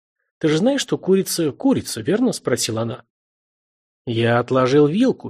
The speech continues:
писал Фойер в вегетарианском мемуарном манифесте две тысячи девятого года "Поедание животных".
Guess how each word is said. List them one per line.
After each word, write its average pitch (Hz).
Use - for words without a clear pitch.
писал 120
Фойер 185
в 123
вегетарианском 123
мемуарном 127
манифесте 127
две 120
тысячи 131
девятого 127
года 151
"Поедание 120
животных". 113